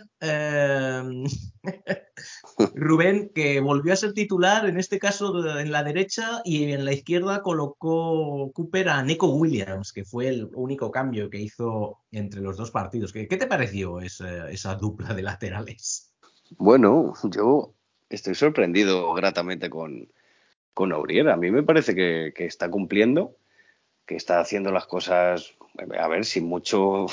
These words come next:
Speaker 2: <laughs> sin mucha espe-, espectacularidad, pero bueno, no, no me está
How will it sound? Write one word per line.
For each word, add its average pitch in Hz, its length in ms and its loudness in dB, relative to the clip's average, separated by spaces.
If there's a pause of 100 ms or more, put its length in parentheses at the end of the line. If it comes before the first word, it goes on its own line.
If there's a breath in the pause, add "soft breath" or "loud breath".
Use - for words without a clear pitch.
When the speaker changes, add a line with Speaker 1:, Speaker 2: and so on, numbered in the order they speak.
Speaker 2:
<laughs> - 140 -8
sin 101 440 0
mucha 117 320 6
espe-, 95 200 0 (140)
espectacularidad, 101 920 4 (540 loud breath)
pero 85 200 0
bueno, 123 300 4
no, 107 220 4
no 101 160 2
me 123 100 2
está 107 580 2